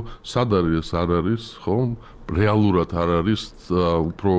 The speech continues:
წამოიწია თურქეთ-აზერბაიჯანის ტანდემმა. ნუ, ეს ყველაფერი ახლა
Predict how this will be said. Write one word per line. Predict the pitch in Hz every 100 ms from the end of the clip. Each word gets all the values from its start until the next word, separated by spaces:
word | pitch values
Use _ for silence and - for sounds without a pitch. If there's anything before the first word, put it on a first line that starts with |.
| 85
წამოიწია | 69 92 92 90 90 - 85 78
თურქეთ-აზერბაიჯანის | - - 104 92 90 90 90 90 90 87 82 -
ტანდემმა. | - 95 87 87 85 95 110 - - - - - - - - -
ნუ, | - 151
ეს | 165 180
ყველაფერი | - 143 175 175 170 139 107
ახლა | - 123